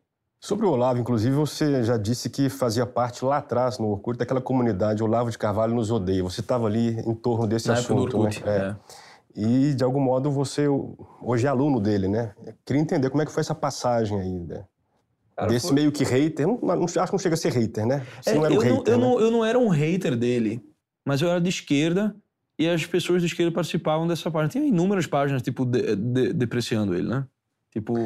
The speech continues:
Speaker 1: É, mas
Speaker 2: é
Speaker 1: tinha uma enorme lá que,
Speaker 2: Sim,
Speaker 1: que o pessoal
Speaker 2: sim.
Speaker 1: ficava ali às oito horas
Speaker 2: É.
Speaker 1: de segunda-feira esperando o programa
Speaker 2: É.
Speaker 1: pra criticar, né? Um
Speaker 2: É,
Speaker 1: negócio
Speaker 2: exato.
Speaker 1: bizarro, né?
Speaker 2: É, exato. O, o, o, o Olavo vem sofrendo esse linchamento aí, tipo, mais do
Speaker 1: Ah,
Speaker 2: que qualquer pessoa
Speaker 1: é.
Speaker 2: no Brasil, tipo, há,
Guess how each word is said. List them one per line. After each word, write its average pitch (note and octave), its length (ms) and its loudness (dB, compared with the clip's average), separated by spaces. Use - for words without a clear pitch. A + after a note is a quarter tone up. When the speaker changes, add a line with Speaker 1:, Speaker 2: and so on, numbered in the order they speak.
Speaker 1:
É, B2 60 4
mas B2 140 4
Speaker 2:
é - 20 0
Speaker 1:
tinha E3+ 100 2
uma A3 80 4
enorme A#2+ 460 2
lá G#2+ 180 0
que, G#2 640 -2
Speaker 2:
Sim, F#2+ 140 -6
Speaker 1:
que D3+ 80 -2
o - 20 -2
pessoal C3 240 0
Speaker 2:
sim. - 60 -4
Speaker 1:
ficava C3 260 2
ali B2+ 220 4
às B2 180 2
oito C#3+ 320 2
horas B2 320 4
Speaker 2:
É. G#2 40 2
Speaker 1:
de B2+ 100 2
segunda-feira A#2+ 500 2
esperando C3+ 400 2
o D3 60 2
programa C#3 400 2
Speaker 2:
É. - 20 0
Speaker 1:
pra E3+ 280 -2
criticar, D3+ 580 0
né? B2 140 2
Um - 60 2
Speaker 2:
É, - 20 2
Speaker 1:
negócio C#3 220 4
Speaker 2:
exato. B2+ 380 2
Speaker 1:
bizarro, - 0 -
né? B2 140 2
Speaker 2:
É, G#2+ 240 2
exato. A2+ 520 0
O, A2+ 800 0
o, A2+ 80 -2
o, G#2 1080 -2
o - 120 -6
Olavo A#2+ 580 2
vem A#2 240 0
sofrendo A#2 300 -2
esse A2+ 160 -4
linchamento A2 480 0
aí, A2+ 80 2
tipo, A#2+ 160 -6
mais A2+ 200 0
do D3 60 2
Speaker 1:
Ah, - 20 0
Speaker 2:
que B2+ 120 -4
qualquer B2+ 240 -2
pessoa B2 320 -2
Speaker 1:
é. - 20 2
Speaker 2:
no B2 80 0
Brasil, A2+ 340 0
tipo, B2+ 220 -8
há, G#2 80 -2